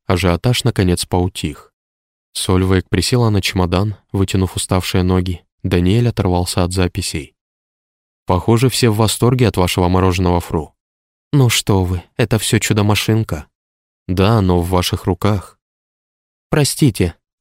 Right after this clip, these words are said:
вклинился в разговор приятный женский голос. Даниэль повернул голову и увидел рядом с фургоном элегантную даму лет сорока. Она была одета, как в самых роскошных домах Парижа,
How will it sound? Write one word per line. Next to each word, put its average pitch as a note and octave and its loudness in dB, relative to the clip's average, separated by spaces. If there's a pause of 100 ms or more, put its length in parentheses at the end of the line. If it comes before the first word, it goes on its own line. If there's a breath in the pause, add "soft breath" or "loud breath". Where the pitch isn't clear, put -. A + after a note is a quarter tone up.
(120)
вклинился F#2 0
в F2+ 0
разговор F#2+ 0
приятный A2 0
женский F#2+ 0
голос. F2 -4 (520)
Даниэль F#2+ 2
повернул F#2+ 2
голову G2+ -2 (220)
и G2+ 2
увидел A2 2
рядом G2 0
с - -6
фургоном F#2+ -2 (140)
элегантную G#2 0
даму F#2 0
лет F2 2
сорока. F2 -4 (500)
Она G2+ 2
была G#2+ 2
одета, F#2+ 0
как - -2
в - -8
самых A#2+ 0
роскошных F#2 0
домах F2+ -2
Парижа, F2+ -2